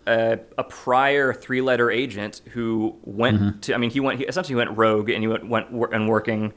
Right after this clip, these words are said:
Speaker 1: for, he went undercover on his own to help with, um, child trafficking. And so he, like, he went to where the child trafficking happens, which is, like, South America.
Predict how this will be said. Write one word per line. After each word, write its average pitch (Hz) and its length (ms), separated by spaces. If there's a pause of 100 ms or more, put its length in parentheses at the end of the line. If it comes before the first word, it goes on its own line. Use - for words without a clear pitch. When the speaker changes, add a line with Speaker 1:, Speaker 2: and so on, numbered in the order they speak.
(300)
Speaker 1:
for, - 160
he 139 80
went 143 140
undercover 127 540
on 120 240
his 113 200
own 110 500
to 107 300
help 113 400
with, 117 420
um, 104 500
child 123 240
trafficking. 110 520 (400)
And - 100
so 113 100
he, 127 220
like, 117 180
he 131 160
went 135 280
to 131 80
where 123 180
the 117 60
child 120 260
trafficking 117 400
happens, 117 500
which 110 220
is, 110 260
like, 107 140
South 113 240
America. 113 500